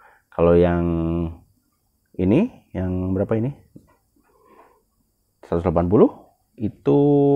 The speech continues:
kisarannya tujuh puluh limaan lah, tujuh puluh lima sampai delapan puluh, ya.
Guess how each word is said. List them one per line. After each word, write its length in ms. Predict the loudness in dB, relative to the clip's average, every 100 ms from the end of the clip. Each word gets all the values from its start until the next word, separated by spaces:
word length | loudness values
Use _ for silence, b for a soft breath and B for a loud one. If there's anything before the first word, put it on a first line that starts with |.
| 0 -2
kisarannya 720 | -8 -4 0 0 0 -2 -2 -2 -2 -4 -6 -12 b b b b b b b _ _ _ _ _ _ _ _ _ _ -2
tujuh 240 | 0 2
puluh 160 | 4 6
limaan 400 | 6 4 2 0
lah, 240 | -4 -8 -8
tujuh 160 | -6
puluh 160 | -2 0 0
lima 80 | -2
sampai 240 | -2 -2
delapan 160 | -4 -6
puluh, 240 | -8 -10 -16 _ _
ya. 240 | -12 -12